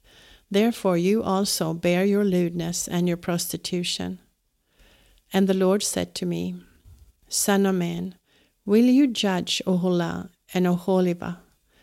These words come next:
Then declare to them their disgusting deeds,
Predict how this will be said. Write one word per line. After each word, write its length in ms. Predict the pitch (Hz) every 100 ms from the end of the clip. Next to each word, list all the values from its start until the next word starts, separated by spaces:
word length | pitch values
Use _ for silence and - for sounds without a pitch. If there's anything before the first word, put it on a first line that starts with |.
| _ _ _ _
Then 180 | 180 185
declare 380 | 185 - 196 208
to 180 | - 196
them 300 | 180 170 170
their 160 | 175
disgusting 800 | 175 180 - 185 - - 196 190
deeds, 560 | 175 170 196 - -